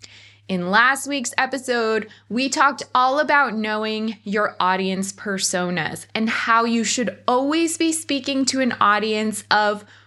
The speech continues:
one in your marketing. That helps you be laser focused and attract the people who matter,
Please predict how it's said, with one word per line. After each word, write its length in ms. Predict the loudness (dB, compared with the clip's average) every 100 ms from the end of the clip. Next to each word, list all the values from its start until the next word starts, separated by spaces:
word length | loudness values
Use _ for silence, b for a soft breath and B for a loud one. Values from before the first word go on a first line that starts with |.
| b -6
one 760 | -2 2 2 2 2 -2 -2
in 160 | 0 2
your 160 | 2 2
marketing. 680 | 2 0 0 -4 -4 -6 B B B
That 280 | 2 2 2
helps 360 | -2 -4 -2 0
you 140 | 0
be 240 | 0 -2
laser 680 | -2 -2 0 0 0 2 0
focused 680 | 0 0 0 -2 -4 -4 -4
and 140 | 0 0
attract 600 | 0 0 2 2 0 -6
the 60 |
people 380 | -6 -4 -2 -2
who 460 | -2 0 2 2 0
matter, 720 | 0 4 4 4 2 -4 -6